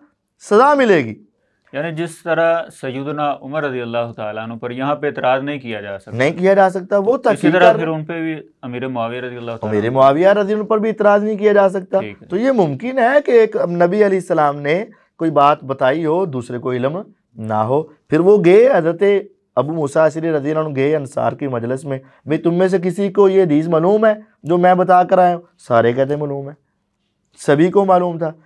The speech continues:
Speaker 1: कोई एक मेरी जाके गवाही भी दे देगा? उन्होंने कहा, "दे तो सारे ही सकते हैं, लेकिन जो सबसे छोटे उस मजलिस में थे उम्र के एतबार से, वो अबू सईद खुदरी रज़ी अल्लाह अन्हु से।"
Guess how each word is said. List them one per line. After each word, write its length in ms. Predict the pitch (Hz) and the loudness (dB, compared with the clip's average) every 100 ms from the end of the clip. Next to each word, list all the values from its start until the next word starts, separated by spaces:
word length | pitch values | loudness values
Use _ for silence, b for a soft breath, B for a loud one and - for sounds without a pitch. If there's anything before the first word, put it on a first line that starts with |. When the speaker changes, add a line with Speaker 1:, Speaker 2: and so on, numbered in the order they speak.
| b | b
Speaker 1:
कोई 240 | - 165 175 | -4 2 4
एक 180 | 175 175 | 2 2
मेरी 240 | 170 185 | -2 2
जाके 280 | 170 160 180 | 2 2 2
गवाही 320 | 147 131 147 | 0 2 0
भी 120 | 175 | 0
दे 160 | 190 196 | 2 2
देगा? 420 | 202 196 208 220 - _ _ _ - | 4 4 4 2 -2 _ _ _ -14
उन्होंने 160 | 123 | -12
कहा, 140 | 127 180 | -6 -6
"दे 280 | 127 135 139 | -2 0 0
तो 120 | 175 | -2
सारे 320 | 170 135 151 | 2 4 4
ही 60 | 180 | 2
सकते 340 | 180 160 180 | -2 -2 -2
हैं, 320 | 170 202 208 b b | 0 -2 -6 b b
लेकिन 240 | 151 180 | -6 0
जो 100 | 175 | 0
सबसे 480 | 170 160 160 151 180 | 2 2 2 0 -4
छोटे 440 | 175 151 139 147 | -2 -2 0 0
उस 160 | 190 170 | -2 -2
मजलिस 440 | 147 135 143 147 143 | -4 -2 0 -2 -2
में 140 | 143 | -4
थे 240 | - 156 180 | -2 0 0
उम्र 300 | 156 143 135 | 0 -2 -2
के 120 | 135 | -2
एतबार 340 | 127 127 127 | 0 4 4
से, 320 | 120 156 185 190 b b | 2 -2 -4 -4 b b
वो 160 | 143 156 | -2 0
अबू 180 | 156 165 | 0 -2
सईद 260 | 151 147 | -4 -4
खुदरी 380 | 135 151 175 208 | -6 -4 0 2
रज़ी 100 | 170 | 2
अल्लाह 160 | 131 127 | 2 -2
अन्हु 120 | 120 | -2
से।" 200 | 139 | -4